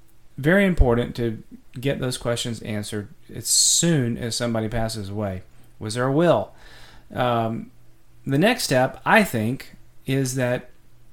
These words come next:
people should meet with an, a financial planner and, and plan out what, what does the future look like without this other spouse. And then worst case scenario, if there's just a ton of debt that's left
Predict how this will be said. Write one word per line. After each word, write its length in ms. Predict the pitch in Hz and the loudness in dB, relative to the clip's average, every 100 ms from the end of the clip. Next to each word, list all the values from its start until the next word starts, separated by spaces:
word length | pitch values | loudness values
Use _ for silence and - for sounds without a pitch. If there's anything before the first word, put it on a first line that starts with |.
| - | 6
people 240 | - 185 240 | 6 8 4
should 220 | - 139 | 2 -2
meet 160 | 135 | -2
with 180 | 160 127 | -2 -4
an, 240 | 120 117 - - | -2 -4 -6 -12
a 80 | 107 | -14
financial 480 | - 120 135 151 101 | -6 -4 -4 -6 -6
planner 480 | - 95 87 87 - - - - - - - | 2 2 2 -12 -18 -20 -20 -20 -20 -20 -12
and, 360 | 120 113 107 | -6 -6 -6
and 300 | - 117 110 | -8 -8 0
plan 300 | - 139 147 | 4 4 4
out 160 | 151 120 | -2 0
what, 320 | 147 185 - - | 0 -2 -10 -10
what 200 | 120 196 | -6 -4
does 160 | 202 | -2
the 80 | 175 | -4
future 340 | 151 170 170 139 | -2 -2 0 -2
look 280 | 135 180 | -2 -4
like 260 | 120 107 - | -6 -6 -6
without 300 | 113 113 135 | -6 -4 -4
this 180 | 139 120 | -6 -6
other 180 | 113 110 | -8 -8
spouse. 640 | - 175 127 92 - - - - - - - - - - - - - - | -6 -4 -4 -4 -6 -6 -10 -20 -20 -20 -20 -20 -20 -20 -20 -20 -18 -6
And 160 | 135 | 0
then 140 | 143 131 | 2 4
worst 260 | 175 214 | 4 4
case 220 | - 160 - | 0 0 0
scenario, 400 | 135 170 131 113 | 2 2 2 2
if 80 | |
there's 180 | 135 165 | 0 0
just 180 | 151 135 | 0 -2
a 120 | 120 | -6
ton 320 | 110 - 151 | -4 -2 0
of 100 | 147 | 0
debt 260 | 123 135 143 | 0 0 -2
that's 200 | 117 110 | -6 -6
left 480 | 110 131 160 - | -2 0 -2 -4